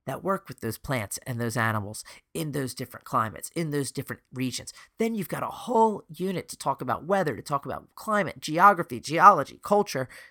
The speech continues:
and you still get your weather stuff in there. You still get, you can get your calendar stuff in there if you want, talking about time zones, talking about different calendars. This is all available to you, but you, if you start with the big picture, it makes teaching those little things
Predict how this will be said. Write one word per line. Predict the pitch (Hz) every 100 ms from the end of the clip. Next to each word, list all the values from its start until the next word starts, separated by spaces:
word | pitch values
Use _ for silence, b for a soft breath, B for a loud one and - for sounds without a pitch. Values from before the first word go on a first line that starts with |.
| B _ _ _ _ _ _ _ _
and | 170 170
you |
still | - 160
get | 143 135
your | 123
weather | 120 120 110
stuff | - 95 95
in | 92 92
there. | 85 - _
You | 135
still | 139 - 147
get, | 135 123 - -
you | 123
can | 139
get | 147 135
your | 147
calendar | 147 151 160 123
stuff | 110 104 -
in | 95 101
there | 87
if | - 113
you |
want, | 113 107
talking | - 107 123
about | 113 -
time | 131 135
zones, | 123 120 117
talking | - 113 123
about | 113
different | - - 117
calendars. | 135 131 123 92 - B B B _ _ _ _ _ _ -
This | 135 131
is | 131
all | 135 151 143
available | 143 160 160 156
to |
you, | - 156
but | 143
you, | 156 -
if | -
you |
start | 127 - 135
with | - -
the | 120
big | 123 -
picture, | 131 - 107 -
it | 127 -
makes | 127 143 -
teaching | - 151 139 139
those | 131 113
little | 131 147 147
things | 139 139 151 175